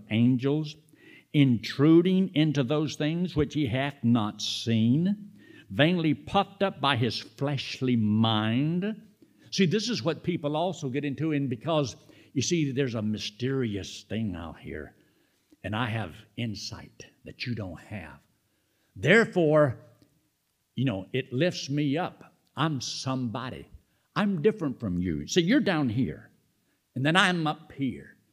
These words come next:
because of my great spiritual insight. Uh, the Lord says, "That's wicked and that's wrong." Uh, look there in chapter two and verse eight. In verse eight, you have the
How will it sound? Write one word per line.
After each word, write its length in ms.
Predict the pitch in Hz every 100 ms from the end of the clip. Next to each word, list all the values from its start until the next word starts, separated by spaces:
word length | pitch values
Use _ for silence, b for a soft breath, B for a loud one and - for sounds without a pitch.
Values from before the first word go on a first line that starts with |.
| _ -
because 360 | 123 156 143
of 100 | 123
my 160 | 117 110
great 500 | 110 147 175 170 -
spiritual 500 | - 156 160 139 127
insight. 520 | 127 104 - 80 67 _ _ b b b b b b b b _ -
Uh, 100 | 104
the 120 | 98
Lord 280 | 101 117 110
says, 460 | - 104 92 80 - -
"That's 280 | 101 92 -
wicked 320 | 95 - 113
and 300 | 87 73 69
that's 240 | 80 - 85
wrong." 280 | 73 73 - _ _ _ _ _ _ _ _ _ B B
Uh, 60 | 139
look 200 | 147 185
there 160 | 175 151
in 100 | 123
chapter 420 | 165 131 - 113
two 320 | - 131 120
and 140 | 107
verse 260 | 95 104 - -
eight. 340 | 131 101 - _ _ _ _ _ _ _ _ _ _ B B B
In 160 | 147 135
verse 300 | 214 - -
eight, 400 | 185 214 170 - - _ _ b b -
you 160 | 170
have 320 | 131 170 160
the 200 | 139 151